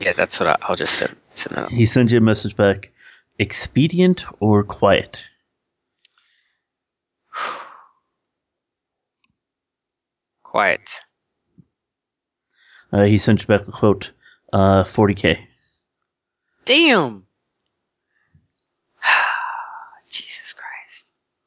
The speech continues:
Speaker 1: Gonna make me pay money and karma for all this stuff? Where's my money at? Where's my money at?
Speaker 2: I'm pretty sure you have enough money. <laughs>
Speaker 1: Yes, I do.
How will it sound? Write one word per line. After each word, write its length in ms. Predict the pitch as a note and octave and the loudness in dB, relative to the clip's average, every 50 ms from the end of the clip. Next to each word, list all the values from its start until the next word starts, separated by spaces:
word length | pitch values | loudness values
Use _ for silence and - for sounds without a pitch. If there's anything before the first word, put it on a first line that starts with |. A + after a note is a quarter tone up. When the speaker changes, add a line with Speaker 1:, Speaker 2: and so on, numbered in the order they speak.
| _ _ _ _ _ - | _ _ _ _ _ -4
Speaker 1:
Gonna 120 | C#3 C3+ C3 | -2 -2 -2
make 140 | C3 B2+ - | -4 -6 -8
me 100 | B2+ A#2+ - | -8 -10 -10
pay 160 | - - A#2 | -8 -8 -8
money 320 | A2 A2 A2 A2 A2 G#2+ - | -4 -4 -2 -2 -2 -2 -4
and 400 | G2+ G#2+ A2 A2+ A#2 A#2+ A#2+ A#2+ | -4 -4 -2 -2 -2 -2 -4 -6
karma 380 | - - - B2 B2+ C3 C3+ C3 | -6 -2 0 0 0 0 -2 -6
for 160 | - - - | -6 -8 -6
all 200 | - - B2+ B2+ | -4 -2 -2 0
this 160 | C#3 C#3+ C#3+ | 0 -2 -2
stuff? 340 | - - - C#3+ C#3+ D3 - _ _ - - - - - - - - - _ | -6 -2 2 2 2 2 0 _ _ -18 -16 -16 -16 -16 -16 -18 -20 -8 _
Where's 160 | - D#3+ - | -2 0 0
my 100 | C#3 A#2 | 0 -2
money 280 | A2 G#2+ G#2 F#2+ - - | 0 -2 -2 -2 -2 -4
at? 160 | - - - _ _ _ _ _ _ _ _ - - - - | -6 -8 -12 _ _ _ _ _ _ _ _ -20 -20 -12 -2
Where's 140 | - D3+ B2 | 0 0 0
my 120 | A2+ G#2+ G2 | 0 -2 -4
money 280 | - - - - - - | -6 -10 -14 -14 -6 -4
at? 80 | C#3 C3 | -4 -4
Speaker 2:
I'm 60 | - | -4
pretty 500 | - - - - - D4 D#4+ - - D3 | -6 -12 -16 -4 2 4 4 4 4 2
sure 340 | B2+ - - - - D#3 D3 | 0 -2 -6 -2 2 2 2
you 200 | C3 A#2 A2+ G#2+ | 4 2 2 2
have 220 | G2+ - G#2 G2 F#2+ | 4 4 4 4 4
enough 240 | F2+ E2+ E2 - - | 4 2 0 0 -2
money. 480 | - G2 - - - - D3 - - - _ | 0 0 2 2 2 2 2 0 0 -6 _
<laughs> 40 | _ _ _ _ _ - - - - - - - | _ _ _ _ _ -6 -2 -2 -2 -2 -4 -4
Speaker 1:
Yes, 200 | - E2+ - - | -4 -4 -4 -4
I 40 | F2 | -6
do. 200 | - - - G1+ | -8 -8 -10 -10